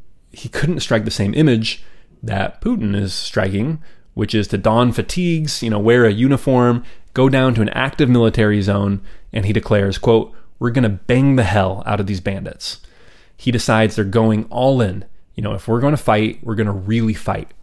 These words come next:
We're not gonna hold anything back." The war in Chechnya was deeply unpopular in Russia. And again, you know, like Vietnam or Iraq, it seems like a quagmire. So it was assumed at the time that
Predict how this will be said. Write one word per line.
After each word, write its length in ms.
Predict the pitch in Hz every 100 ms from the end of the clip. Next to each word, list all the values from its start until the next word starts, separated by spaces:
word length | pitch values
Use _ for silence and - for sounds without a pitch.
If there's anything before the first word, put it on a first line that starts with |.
| -
We're 80 | 110
not 140 | 104
gonna 120 | 113
hold 180 | 101 104
anything 320 | 104 101 95
back." 340 | 87 - - - - - -
The 180 | 135 117
war 180 | 127 123
in 80 |
Chechnya 680 | 110 113 - 110 104 101 -
was 320 | 107 98 - - - _ - 120 104
deeply 500 | 139 139 113 - - - - -
unpopular 640 | 113 101 101 98 101 98
in 140 | 98
Russia. 420 | 113 147 101 98 - - - - - - - -
And 360 | 113 107 104 -
again, 480 | 101 147 135 143 - -
you 100 | 110
know, 80 | 95
like 200 | 101 110
Vietnam 500 | 110 117 113 117 117
or 140 | 101
Iraq, 460 | 101 123 110 104 - - -
it 140 | 113
seems 340 | - 117 110 110
like 260 | 101 - - -
a 120 | -
quagmire. 640 | - 135 180 123 101 104 117
So 160 | 113
it 40 | 107
was 120 | 101
assumed 360 | 98 - 214 127
at 60 |
the 60 | -
time 420 | 160 147 107 107 - - - - -
that 460 | 156 120 110 -